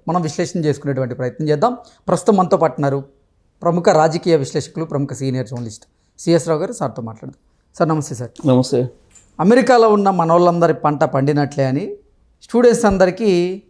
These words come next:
Speaker 1: హెచ్ వన్ బి వీసా రాబోతుంది అనేటువంటి వార్త ఇప్పుడు సోషల్ మీడియాలో చక్కర్లు కొడుతోంది. ఏంటి, నిజంగానేనా, ఆ,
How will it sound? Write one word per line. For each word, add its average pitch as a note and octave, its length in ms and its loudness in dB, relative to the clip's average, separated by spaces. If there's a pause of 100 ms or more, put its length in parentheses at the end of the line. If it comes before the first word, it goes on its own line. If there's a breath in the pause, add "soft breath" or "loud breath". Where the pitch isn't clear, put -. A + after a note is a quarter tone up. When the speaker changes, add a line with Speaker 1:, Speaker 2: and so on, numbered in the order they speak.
(100)
Speaker 1:
హెచ్ D#3+ 160 -4
వన్ F#3+ 140 2
బి E3+ 180 2
వీసా D3 380 -4
రాబోతుంది C3+ 580 -4
అనేటువంటి A#2+ 380 -8
వార్త A#2 300 -6
ఇప్పుడు E3+ 200 -10
సోషల్ B2+ 300 -8
మీడియాలో C3+ 320 -8
చక్కర్లు A#2+ 180 -10
కొడుతోంది. A2+ 380 -12 (420)
ఏంటి, F#3 180 2
నిజంగానేనా, F#3 540 0 (380)
ఆ, C3+ 400 -6